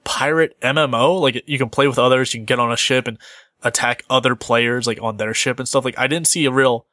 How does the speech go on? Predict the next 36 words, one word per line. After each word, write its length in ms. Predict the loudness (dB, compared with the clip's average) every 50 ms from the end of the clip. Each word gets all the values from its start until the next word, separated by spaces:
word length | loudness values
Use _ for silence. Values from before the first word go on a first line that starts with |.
| _ _ _ _ _ _ _ _
like, 220 | -4 -2 -2 -2 -2
linear 500 | -2 0 0 0 0 0 0 0 0 0
campaign 520 | 0 -2 -2 -2 -2 -2 -4 -4 -4 -2 -4
to 160 | -4 -4 -6
it. 80 | -8
I'm 80 | -6 -4
not 140 | -2 -2 0
sure 120 | 0 -2 -2
exactly 420 | -2 -2 -2 -2 -2 -2 -4 -8
what 180 | -8 -8 -6 -6
that 140 | -6 -6
is, 260 | -6 -8 -8 -10 -12 -14 _ _ _ _ _ _
but 80 | 0 0
it's 80 | 2 2
got 140 | 2 0
a 40 | 0
cool, 340 | -2 -4 -4 -2 0 2 2
like, 120 | 2 0 -2
cartoony 440 | -4 -4 -2 -2 -4 -6 -4 -2 0
style 380 | 0 0 0 0 0 0 0 -2
to 180 | -2 0 2 2
it. 140 | 0 0 -4 _ _ _ _ _ _ _ _ _ _ _ _ -2
Uh, 240 | 0 2 2 0 -2 -4
the, 140 | -8 -10 -10 _ _ _ _ _
the 100 | -2 0
trailer 340 | 0 2 2 4 4 4 4
sucked 400 | 2 2 2 0 0 -4 -10 -6
'cause 140 | -4 -2 0
they 100 | 0 0
did, 180 | 0 0 0 0
like, 120 | 0 0
a 100 | -2 -4
faux, 800 | -4 -6 -8 -8 -6 -2 0 2 4 4 4 4 2 0 -2 -4
like, 320 | -6 -8 -8 -10 -4 -2
Let's 240 | 0 0 2 0 -2
Play 600 | -2 -2 0 2 2 4 2 0 -2 -6 -10